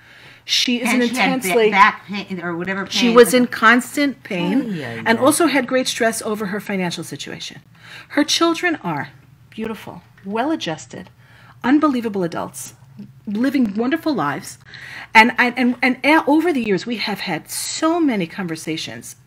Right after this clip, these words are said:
Speaker 1: uh, trying to support her and be supportive of her and to help her through the actuality of her unresolvable pain.
Speaker 2: Daily pain.
Speaker 1: So one day I was talking to her on the phone, and I said, and, like, a thought came to me,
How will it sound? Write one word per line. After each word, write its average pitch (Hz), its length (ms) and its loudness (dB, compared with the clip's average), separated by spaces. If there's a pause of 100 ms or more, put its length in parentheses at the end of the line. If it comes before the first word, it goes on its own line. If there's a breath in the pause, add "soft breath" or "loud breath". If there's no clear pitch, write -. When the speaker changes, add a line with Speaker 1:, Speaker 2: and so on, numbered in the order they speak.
Speaker 1:
uh, - 80 -10
trying 320 380 -4
to - 260 -4
support 311 420 -6
her 220 80 -4
and 190 80 -4
be 220 80 -10
supportive 285 340 -4
of 277 120 -8
her 226 120 -6
and 202 200 -6
to - 60 -20
help 269 340 -2
her 302 80 -2
through 156 360 -6 (340 loud breath)
the 214 140 -2
actuality 240 720 0
of 214 140 -6
her 185 340 -4
unresolvable 170 920 -4 (100)
pain. - 280 -16
Speaker 2:
Daily 170 400 -12
pain. 151 220 -16
Speaker 1:
So 254 320 0
one 330 320 0
day 262 200 2
I 202 60 -2
was 202 120 -6
talking 262 260 -4
to - 60 -8
her 233 60 -6
on 190 80 -4
the 175 60 -6
phone, 139 360 -12 (480 loud breath)
and 220 100 -6
I 220 80 -4
said, 214 340 -6
and, 233 100 -4
like, 233 160 -6
a 220 40 -10
thought 330 320 -2
came 185 240 -10
to - 180 -16
me, 170 200 -16